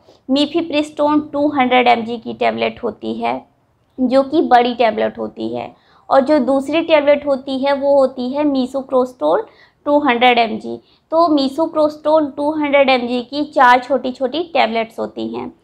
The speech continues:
तो इसको यूज़ कैसे करना रहता है कि सबसे पहले, पहले दिन आपको पहली बड़ी गोली खानी रहती है। जो mifepristone टू हंड्रेड एम जी की टैबलेट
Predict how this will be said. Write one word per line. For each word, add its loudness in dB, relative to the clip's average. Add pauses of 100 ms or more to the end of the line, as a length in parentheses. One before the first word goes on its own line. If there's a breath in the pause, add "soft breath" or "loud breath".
(280 soft breath)
तो 2
इसको -2
यूज़ 0
कैसे 0
करना 2
रहता 2
है -2
कि -8
सबसे -2
पहले, 0
पहले 0
दिन -2
आपको -2 (680 soft breath)
पहली 2
बड़ी 4
गोली 2
खानी -4
रहती -6
है। 0
जो 0
mifepristone -4
टू 2
हंड्रेड 2
एम 2
जी -4
की -6
टैबलेट 0